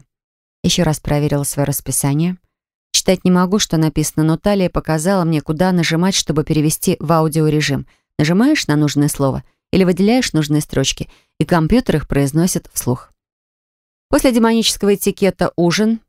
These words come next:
что очень хорошо есть, хочется зверски. И затем либо свободное посещение лекций для невест нулевого уровня, таких как я, либо отдых.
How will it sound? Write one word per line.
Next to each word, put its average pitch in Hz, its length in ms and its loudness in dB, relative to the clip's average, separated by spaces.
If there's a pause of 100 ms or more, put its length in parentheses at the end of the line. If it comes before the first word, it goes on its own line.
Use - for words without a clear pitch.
что - 380 -6
очень 143 280 0
хорошо 143 320 -2
есть, 139 240 -4
хочется - 360 -2
зверски. 135 460 -2 (840)
И 233 80 4
затем 262 400 4
либо 214 240 2
свободное 196 540 0
посещение 185 580 0
лекций 180 340 0
для 160 140 0
невест 165 360 0
нулевого 156 460 2
уровня, 180 340 0
таких 151 360 -4
как 151 240 -4
я, 151 200 -2 (360)
либо 185 220 2
отдых. 143 460 -2